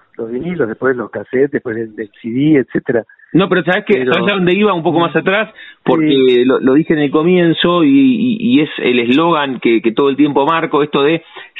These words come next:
Speaker 2: "sentimos la radio". Nosotros somos apasionados de este
Speaker 1: Claro.
Speaker 2: medio, lo que te puede a vos pasar con la música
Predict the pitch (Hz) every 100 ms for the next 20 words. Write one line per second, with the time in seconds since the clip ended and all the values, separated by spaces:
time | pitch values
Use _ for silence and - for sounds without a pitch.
0 | - 175 170 170 220 226 196 147 143 143
1 | 156 127 110 101 98 98 143 160 165 147
2 | - 127 - 131 151 131 131 123 135 117
3 | 113 113 120 156 143 139 156 135 143 135
4 | 127 156 170 - 160 151